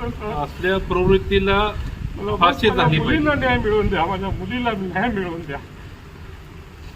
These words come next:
Speaker 1: त्या माणसाने भाऊ भाऊ म्हणून एवढा माझ्याशी विश्वासघात केला, त्याच्या घरात तीन वर्षापासून आम्ही राहतोय, सारखं मला "दादा, दादा, हे पाहिजे, दादा, ते पाहिजे." मी प्रत्यक्ष बाहेर काही कामाला असताना त्यांना मी स्वतः माझ्या कुटुंबासारखं मानून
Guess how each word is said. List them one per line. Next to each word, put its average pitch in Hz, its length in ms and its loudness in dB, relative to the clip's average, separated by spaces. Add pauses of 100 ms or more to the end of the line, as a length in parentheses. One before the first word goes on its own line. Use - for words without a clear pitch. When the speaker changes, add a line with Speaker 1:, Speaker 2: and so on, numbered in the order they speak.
(300)
Speaker 1:
त्या 175 80 -8
माणसाने 175 500 -4
भाऊ 170 280 2
भाऊ 180 240 2
म्हणून 202 320 0
एवढा 190 300 2
माझ्याशी 208 440 0
विश्वासघात 185 580 0
केला, 196 320 -2
त्याच्या - 460 -2
घरात 196 120 -4
तीन 226 220 -10
वर्षापासून 196 480 -4
आम्ही 185 160 -2
राहतोय, 156 480 -4 (480)
सारखं - 380 2
मला 196 180 2
"दादा, 175 400 2
दादा, 180 520 2
हे 196 100 0
पाहिजे, 185 300 -4
दादा, 180 320 -2
ते 196 80 -2
पाहिजे." 185 320 -4
मी 185 180 -4
प्रत्यक्ष - 420 -6
बाहेर 175 280 -4
काही 196 140 -6
कामाला 190 400 -4
असताना 196 400 -4
त्यांना 202 300 -6
मी 208 180 -4
स्वतः 180 300 -6
माझ्या 196 280 -4
कुटुंबासारखं 233 760 -4
मानून 208 280 0